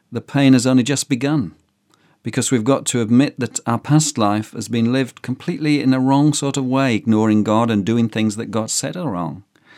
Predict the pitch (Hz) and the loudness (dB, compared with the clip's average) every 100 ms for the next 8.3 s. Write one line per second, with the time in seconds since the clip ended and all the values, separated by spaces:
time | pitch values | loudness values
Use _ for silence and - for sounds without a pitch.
0 | - - - _ _ _ _ - 120 117 | -20 -20 -20 _ _ _ _ -4 0 2
1 | 117 147 135 127 123 98 117 123 120 98 | 6 4 4 -2 -2 0 2 4 6 4
2 | 87 87 92 90 90 95 139 127 92 87 | 0 -4 -6 -8 -4 2 4 6 2 -2
3 | - - - - 117 113 113 - 110 110 | -10 -16 -12 -6 -2 -2 -2 -2 -2 -2
4 | 117 90 - 117 110 110 107 110 95 101 | -6 -10 -6 -4 -2 -2 -2 0 0 0
5 | 107 110 95 92 95 139 127 113 151 156 | 0 0 -2 -4 -4 -2 -2 0 -2 -2
6 | - 90 - - _ _ _ _ _ _ | -8 -10 -12 -18 _ _ _ _ _ _
7 | 104 104 101 101 98 92 - 120 123 127 | -6 -4 -2 -4 -4 -8 -6 -4 -4 -6
8 | - - | -8 -10